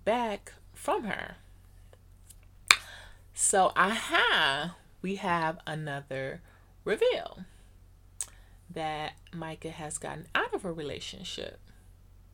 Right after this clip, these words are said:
Is this why he's so eager to form a bond? Is he trying to get over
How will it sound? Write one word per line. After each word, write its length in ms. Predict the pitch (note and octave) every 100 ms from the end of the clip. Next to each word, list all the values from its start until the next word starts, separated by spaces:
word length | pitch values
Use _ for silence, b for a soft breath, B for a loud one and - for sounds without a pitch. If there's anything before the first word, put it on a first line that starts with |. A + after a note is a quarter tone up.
| - - B B B B B -
Is 280 | E3 E3+ D#3+
this 240 | F3 -
why 300 | A3+ A3+ A3+
he's 220 | A#3+ A#3+ -
so 280 | A#3 A3+ -
eager 460 | A3+ A3+ A#3+ A#3 A#3+
to 200 | - A#3
form 720 | - A#3 A3+ A3 A3 A3 A3 -
a 80 |
bond? 640 | F#3 G#3+ A3 A#3 A#3 A#3+ A#3+ - - - - -
Is 140 | F3
he 100 | F3+
trying 380 | F3 F3+ D#3 D#3+
to 460 | - E3 D3+ D#3 b b b b -
get 220 | D3+ C#3+
over 720 | - D3+ E3 F#3+ G#3+ A#3 C4